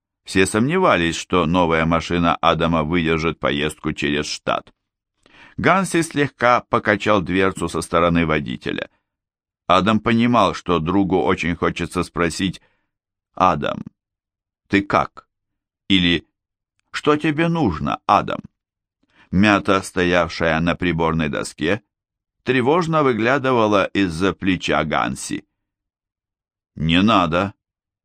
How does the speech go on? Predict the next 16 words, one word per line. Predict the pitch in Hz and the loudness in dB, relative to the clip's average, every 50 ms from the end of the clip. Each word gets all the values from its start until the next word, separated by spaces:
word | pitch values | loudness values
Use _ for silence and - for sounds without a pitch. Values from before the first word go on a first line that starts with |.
| _ _ _ _ - | _ _ _ _ -2
предупредил | - 104 101 104 101 101 107 98 87 85 98 95 - - - | 0 2 2 2 0 0 0 -2 0 2 0 0 0 0 -2
Адам. | 53 52 - - - 50 - - _ _ _ _ _ _ _ _ _ _ _ - - _ - | -2 -2 -2 -4 -8 -12 -12 -16 _ _ _ _ _ _ _ _ _ _ _ -20 -20 _ -4
Ганси | 82 107 - 147 165 156 - 165 160 | 0 2 2 2 0 0 0 0 2
нахмурился | 131 127 123 110 - 101 104 104 101 101 101 101 104 95 | 2 2 0 0 2 0 2 4 4 4 4 4 0 0
сильнее, | 95 - 95 87 85 82 82 82 85 87 87 87 87 | 0 0 0 0 2 2 2 2 2 2 2 2 0
чем | 80 - 95 90 87 78 | -2 0 0 0 0 0
позапрошлым | - 92 95 90 92 82 - 82 82 82 80 - 90 95 104 92 | 0 -2 2 2 0 0 0 0 -2 0 -2 -2 -2 -2 0 0
вечером. | 78 55 - - - - - - - - _ _ _ _ _ _ _ _ _ _ _ _ _ _ _ _ _ _ _ _ | -2 -4 -4 -6 -8 -8 -8 -8 -10 -12 _ _ _ _ _ _ _ _ _ _ _ _ _ _ _ _ _ _ _ _
«Ты | - 98 98 | 0 0 2
даже | 90 104 110 101 113 110 | 4 4 4 4 4 2
не | 110 110 110 | 2 2 0
знаешь, | 98 110 123 127 127 123 120 117 | 0 0 0 2 2 2 0 -2
что | - - - - - - 143 135 | -4 -6 -8 -8 0 2 2 4
я | 107 90 82 | 4 2 0
собирался | - - 85 82 87 87 87 85 82 76 - 80 76 | 0 -2 -2 0 2 2 4 2 2 0 -2 -6 -6
сказать». | - - 78 78 78 80 78 78 - - - | -4 -4 -4 -4 -2 -2 -2 -4 -4 -8 -20